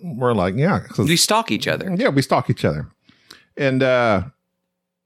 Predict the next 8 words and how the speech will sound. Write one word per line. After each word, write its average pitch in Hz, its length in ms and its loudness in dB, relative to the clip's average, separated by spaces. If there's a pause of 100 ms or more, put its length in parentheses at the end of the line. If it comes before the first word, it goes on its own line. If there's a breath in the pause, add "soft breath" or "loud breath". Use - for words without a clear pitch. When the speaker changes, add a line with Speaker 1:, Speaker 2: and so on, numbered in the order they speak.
(180)
Speaker 1:
it 151 80 2
was 156 280 0
about 160 540 0
this 156 160 0
very 185 280 2
thing. 110 640 0 (140)
Wh-, 156 300 -4 (720)
I, 196 260 2